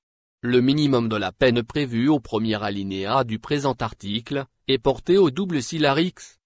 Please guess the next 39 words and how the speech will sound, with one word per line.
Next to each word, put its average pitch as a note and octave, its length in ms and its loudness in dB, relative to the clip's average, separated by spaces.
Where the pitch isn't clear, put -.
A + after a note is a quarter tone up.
la A#2+ 160 0
rébellion C3+ 640 0
ou C3 80 0
la A#2 160 2
réunion C#3 560 4
se D#3 140 -4
produit B2 400 0
de A2 80 -2
nuit. F#2+ 240 -6
Il D#3 160 0
est E3 60 4
puni D#3 360 2
aussi C3+ 340 2
d'un A2 180 -2
emprisonnement C#3 720 2
de A2+ 140 0
deux A#2 340 0
ans B2+ 120 2
à C3+ 80 2
cinq C3+ 380 -2
ans A#2+ 200 2
et C#3 80 -2
d'une A#2 180 0
amende C3+ 380 4
de G2+ 140 -2
deux A#2+ 220 0
cent C#3+ 260 -2
mille D3 220 -2
dinars B2 400 0
à B2+ 80 2
cinq C3 300 0
cent F3 240 0
mille D3+ 240 0
dinars, A2+ 500 -2
quiconque D3+ 420 0
encourage D#3+ 560 2
ou D3+ 100 -2
finance, A2+ 560 0
sciemment, A2 540 -4